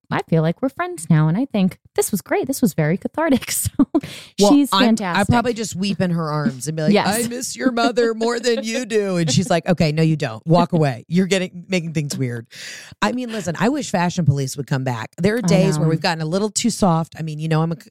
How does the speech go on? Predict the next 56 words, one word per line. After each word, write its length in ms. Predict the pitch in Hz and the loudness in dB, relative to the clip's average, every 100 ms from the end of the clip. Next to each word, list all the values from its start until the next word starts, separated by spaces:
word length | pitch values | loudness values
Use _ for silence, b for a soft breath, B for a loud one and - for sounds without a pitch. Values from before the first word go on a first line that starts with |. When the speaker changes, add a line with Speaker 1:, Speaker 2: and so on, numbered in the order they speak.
| - | -2
Speaker 2:
comedian, 400 | 165 147 131 127 | 2 2 0 -4
so 120 | 135 | -4
I'm, 140 | 139 - | -4 0
I'm, 180 | 147 147 | -2 0
I'm 120 | 147 | 0
pretty 160 | 139 143 | 2 2
cynical. 480 | 139 143 135 131 113 B B | 2 -2 0 0 -2 B B
But 100 | 202 | 0
there 100 | 262 | 2
are 40 | 254 | 0
days 280 | 208 190 | 0 0
where 60 | 175 | 0
I'm 60 | 165 | 2
like, 160 | 156 | 0
"Can 120 | - | 0
we 100 | 311 | -4
bring 180 | 320 302 | -4 -4
Fashion 340 | 214 160 147 147 | 0 2 2 2
Police 240 | 151 143 | 4 4
back?" 280 | 139 143 143 B B - | 2 0 0 B B 0
And, 180 | 247 247 | 0 0
you 100 | 269 | 0
know, 140 | 262 | 0
it's 180 | 247 - | 0 -2
not 140 | 277 269 | -2 -2
like 160 | 269 | -4
you're 60 | 247 | -2
saying 200 | - 208 | 0 2
anything 360 | 196 190 180 170 | 2 -2 -2 -2
mean 180 | 170 170 | 0 0
about 200 | 156 160 | 0 -2
anyone's 340 | 160 160 160 | -4 -6 -4
spirit 340 | - 160 156 156 | -4 -2 -2 -2
or 60 | |
personality 640 | - 156 151 156 143 147 151 | 0 0 0 -4 -4 -4 -4
or 60 | |
their 120 | 143 143 | -4 -4
physical 340 | 170 160 165 | -4 -2 0
body, 340 | 135 160 160 165 | 2 2 0 -4
but 120 | 170 | -4
can 100 | 254 | -4
we 120 | 294 | -2
just 160 | 330 262 | -6 0
be 80 | 220 | 2
like, 160 | 175 b b - | 2 b b 0
"That 180 | 170 170 | 2 2
outfit's 400 | 147 - 156 - | 0 -2 -2 0
trash"? 500 | 160 127 127 - - | 0 2 0 -4 -4
<laughs> 40 | - | 2
You 100 | 196 | 4
know, 140 | 277 285 269 294 | 4 2 0 -2
like, 360 | 226 277 - - _ _ B B | -2 -2 -4 -8 _ _ B B
like, 160 | - 269 | 0 0
who 140 | 320 | 0
dressed 320 | 240 165 135 | 0 0 0
you? 100 | 160 | -6